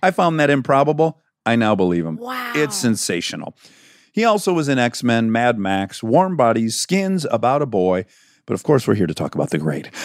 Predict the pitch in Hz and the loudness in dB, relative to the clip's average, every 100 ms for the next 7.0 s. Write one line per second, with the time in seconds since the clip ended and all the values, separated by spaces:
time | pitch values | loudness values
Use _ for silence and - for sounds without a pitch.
0 | - - 90 87 95 120 131 95 80 80 | -10 -6 -4 -2 -4 -2 -4 -4 -6 -8
1 | - 101 127 107 - 92 82 85 101 170 | -4 0 2 2 0 -2 0 -2 -2 0
2 | 208 - - 101 98 - 90 90 80 80 | -2 -4 -6 -6 -6 -4 0 0 0 -4
3 | 85 76 76 - 269 214 151 - _ _ | -4 -4 -4 -4 -4 -4 -8 -18 _ _
4 | 123 208 220 233 254 285 220 180 233 151 | -4 0 2 4 4 2 2 4 4 2
5 | 180 170 143 151 110 98 85 76 80 _ | 0 0 2 4 4 4 2 0 -4 _
6 | 220 220 220 214 196 190 175 175 - - | -6 -4 -4 -4 -4 -2 -4 -6 -10 -12